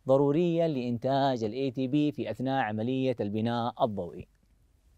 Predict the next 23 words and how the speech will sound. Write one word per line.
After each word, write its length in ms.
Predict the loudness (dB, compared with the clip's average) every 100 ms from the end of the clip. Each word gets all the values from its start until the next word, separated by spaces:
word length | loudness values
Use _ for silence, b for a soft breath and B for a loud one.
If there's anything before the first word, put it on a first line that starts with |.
| _ _ _ _ _ _ _ _ b b b b b b b b b b 2
إنتاج 300 | 8 10 12
أيونات 360 | 12 12 10 10
الهيدروجين 720 | 8 8 6 4 2 2 4
ضروري 500 | 4 4 4 2 2
لبناء 300 | 0 0 0
جزيئات 460 | 0 2 2 2
ال 60 | 0
إي 120 | -2
تي 140 | 0
بي 220 | 0 0 -4 _ _
لأنها 400 | -4 0 2 2
تحول 720 | 0 0 2 4 4 2 2
ال 120 | 0 0
إي 180 | 0
دي 200 | 2 0
بي 360 | 0 0 0 -2
إلى 160 | -2 0
إي 160 | 0
تي 180 | 0 0
بي 240 | 0 -2 -4
بواسطة 840 | -6 2 4 4 2 -2 0 0 0
إنزيم 540 | -4 0 0 0 -2 -2
بناء. 320 | -2 -2